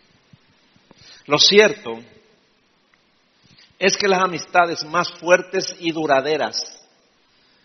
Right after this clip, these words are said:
se dan entre personas que no tienen ningún vínculo familiar. En la mayoría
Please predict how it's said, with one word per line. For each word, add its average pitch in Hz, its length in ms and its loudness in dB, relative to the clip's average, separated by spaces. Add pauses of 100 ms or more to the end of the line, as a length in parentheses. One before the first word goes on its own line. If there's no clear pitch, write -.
se 156 200 -4
dan 165 200 -2
entre 170 280 -4
personas 139 920 -6
que 131 120 -8
no 139 180 -8
tienen 143 400 -10
ningún 139 520 -10
vínculo 139 460 -12
familiar. 98 560 -16 (1000)
En 170 160 2
la 170 80 2
mayoría 147 1040 -2